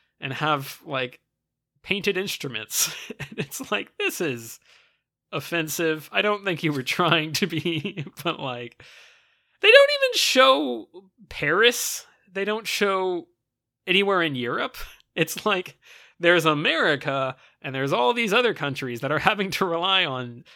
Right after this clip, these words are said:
sticks and bows and arrows to take down the <laughs> aliens. It's like, what, what did, what did Roland Emmerich, <laughs> you're,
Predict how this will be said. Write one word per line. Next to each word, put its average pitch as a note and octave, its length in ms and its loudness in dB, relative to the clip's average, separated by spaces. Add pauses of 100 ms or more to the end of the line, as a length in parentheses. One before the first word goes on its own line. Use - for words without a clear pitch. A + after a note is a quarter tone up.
sticks - 560 -4
and C#3 200 -4
bows G3+ 260 2
and F#3+ 100 -4
arrows E3 360 -2
to C3+ 100 -10
take F3 260 -6
down E3+ 220 -4
the D#3+ 120 -6
<laughs> - 40 -6
aliens. D#3+ 680 -8 (340)
It's - 240 -20
like, - 300 -10 (160)
what, G#4+ 180 -2 (680)
what G#4+ 220 -2
did, E4+ 100 0
what G4+ 140 0
did - 640 -6
Roland G4 320 0
Emmerich, B3 360 -2 (400)
<laughs> - 400 -20
you're, F#4 140 0